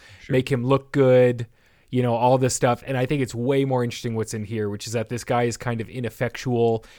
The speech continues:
Speaker 2: maybe just kind of worn down by how many victims he never found. And almost like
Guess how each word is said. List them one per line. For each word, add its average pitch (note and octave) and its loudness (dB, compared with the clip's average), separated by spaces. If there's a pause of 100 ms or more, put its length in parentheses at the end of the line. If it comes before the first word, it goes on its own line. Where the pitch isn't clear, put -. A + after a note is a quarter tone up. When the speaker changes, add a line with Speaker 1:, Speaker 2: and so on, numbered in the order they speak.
(120)
Speaker 2:
maybe E3+ 2
just D#3+ -8
kind E3+ 2
of C3 0
worn C3 2
down B2 0
by A#2+ 2
how A2+ -2
many A2 -4
victims A2+ -4
he A2 -8
never B2+ -2
found. D#3+ -8 (800)
And C3+ 2
almost C3 2
like A#2 -2